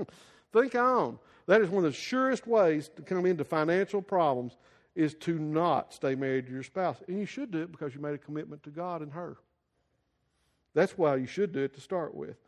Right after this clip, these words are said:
Don't make purchases that depreciate rapidly. You need to do your research when you buy anything. If you think you might resell it, such as a home or a car, you didn't know, know what the depreciation is. Again,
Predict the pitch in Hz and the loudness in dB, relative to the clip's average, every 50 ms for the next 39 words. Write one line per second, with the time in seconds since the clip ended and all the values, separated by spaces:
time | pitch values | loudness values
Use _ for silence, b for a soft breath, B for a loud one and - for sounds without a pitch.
0 | b b b b b b b b b - 208 247 269 247 262 262 220 - - 196 | b b b b b b b b b 6 6 6 8 4 2 2 2 -2 -4 -2
1 | 208 220 214 202 - - 214 208 - 220 226 208 - - 190 190 175 170 - - | 0 2 0 0 -2 -6 -8 -6 -6 -4 -6 -6 -6 -6 -6 -6 -6 -8 -8 -6
2 | 220 226 - - 220 214 208 208 - 160 175 196 226 208 - - - - 65 60 | -6 -6 -4 0 0 2 2 2 0 0 -2 0 0 -2 -4 -8 -12 -10 -14 -14
3 | - - _ _ _ _ _ _ _ _ _ _ _ _ _ _ _ _ - 147 | -16 -18 _ _ _ _ _ _ _ _ _ _ _ _ _ _ _ _ -8 -4
4 | 175 208 233 233 226 226 233 226 - 202 190 190 220 226 220 208 220 220 208 214 | -2 0 2 4 6 4 4 2 -2 -4 0 2 2 2 2 0 0 2 4 4
5 | 226 208 - 202 190 175 - - 165 156 160 190 214 202 196 196 196 196 190 202 | 4 4 2 0 0 0 0 -2 -2 -2 0 -2 0 4 4 4 6 6 4 2
6 | 214 214 190 - 165 151 143 139 131 120 147 175 165 202 196 180 - 202 196 190 | 2 0 -2 -2 -2 -2 -2 -2 -4 -6 -8 -8 -4 -4 -4 -6 -4 -6 -4 0
7 | 190 185 190 190 185 196 190 - 196 185 165 147 - 160 143 143 139 113 123 110 | 0 0 2 2 0 0 0 0 2 2 2 2 2 -2 -4 -4 -4 -6 -4 -4
8 | 156 170 190 196 208 214 214 202 - 214 208 170 147 131 B B B B B B | -2 -2 -2 -2 -2 -2 -2 -4 -2 0 2 4 2 2 B B B B B B
9 | B 175 226 262 269 214 170 143 143 143 143 143 156 165 156 151 160 165 175 170 | B 0 0 2 2 0 0 2 2 2 2 2 -2 0 2 4 4 4 2 0
10 | - 180 175 165 - 214 190 - - 196 185 180 - - - 113 117 120 - - | -4 -6 -8 -6 -6 -8 -8 -4 -4 -2 -2 -2 -4 -6 -12 -12 -10 -10 -10 -12
11 | - _ _ _ _ _ _ _ _ _ _ _ _ _ _ _ _ _ _ _ | -14 _ _ _ _ _ _ _ _ _ _ _ _ _ _ _ _ _ _ _
12 | _ _ _ _ _ _ _ _ _ - 160 170 147 117 107 | _ _ _ _ _ _ _ _ _ 0 2 2 2 0 -2